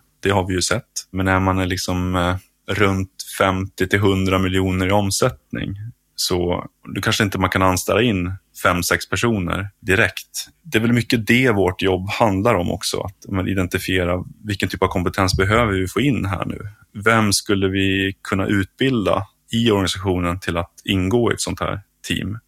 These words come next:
Men det kanske vanliga är att man, eh, saknar en data scientist, säger vi,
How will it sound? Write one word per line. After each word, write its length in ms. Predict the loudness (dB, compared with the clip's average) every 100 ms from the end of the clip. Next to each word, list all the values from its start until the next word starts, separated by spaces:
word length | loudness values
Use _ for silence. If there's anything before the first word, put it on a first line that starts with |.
| _ -6
Men 160 | -2
det 60 | 0
kanske 460 | 2 4 4 4
vanliga 560 | 0 0 2 2 2 4
är 80 | 2
att 160 | 2
man, 280 | -2 -2 -2
eh, 320 | -2 -2 -4
saknar 600 | -4 -2 0 -2 -2 0
en 360 | 0 0 -2 -4 -8 -4
data 280 | 0 0 0
scientist, 680 | 0 0 -2 -6 -10 -8
säger 260 | -8 -6 -4
vi, 180 | -6